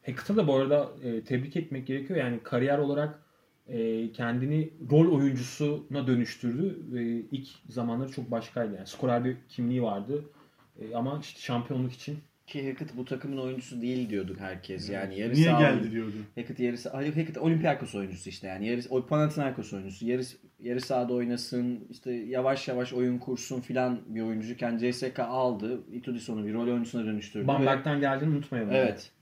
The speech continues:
Speaker 2: Yani işte mesela Siena ka-, Siena döneminde filan da aslında Hackett'ın ne olduğunu herkes biliyordu. İtalyan milli takımda da böyle oynuyor aslında Hackett.
Speaker 1: Ha, ama daha atmaya
Speaker 2: Evet,
Speaker 1: oynuyor.
Speaker 2: atmaya yönelik
Speaker 3: Atmaya
Speaker 2: oynuyordu.
Speaker 3: yönelik.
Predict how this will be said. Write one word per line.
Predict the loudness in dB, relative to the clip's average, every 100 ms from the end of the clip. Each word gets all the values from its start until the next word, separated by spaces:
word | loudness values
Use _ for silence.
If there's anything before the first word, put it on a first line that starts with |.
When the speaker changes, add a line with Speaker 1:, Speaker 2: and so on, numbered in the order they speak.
| _
Speaker 2:
Yani | -4 -4
işte | -4 -2
mesela | -2 2 2 0 -4 -14
Siena | -4 -2 -2
ka-, | -2 -4 -6 -12
Siena | -6 2 2 2
döneminde | 0 0 0 -2
filan | -2 -2 2
da | 2
aslında | 2 0 -4
Hackett'ın | -4 -4 0
ne | 4
olduğunu | 4 4 0
herkes | -2 0 -2 -2
biliyordu. | 0 0 0
İtalyan | 0 2 2
milli | 0
takımda | -2 -2 0 2
da | 2
böyle | 2 2
oynuyor | 0 -2 -4
aslında | -8 -10 -10
Hackett. | -10
Speaker 1:
Ha, | -14 -18 -8
ama | -4 -4 -6 -8 -2
daha | 2 2
atmaya | 0 2 4 6 6
Speaker 2:
Evet, | 8 10 10
Speaker 1:
oynuyor. | 8 6
Speaker 2:
atmaya | 6 6 6
yönelik | 6 4 2
Speaker 3:
Atmaya | 0
Speaker 2:
oynuyordu. | 0 -2
Speaker 3:
yönelik. | -6 -10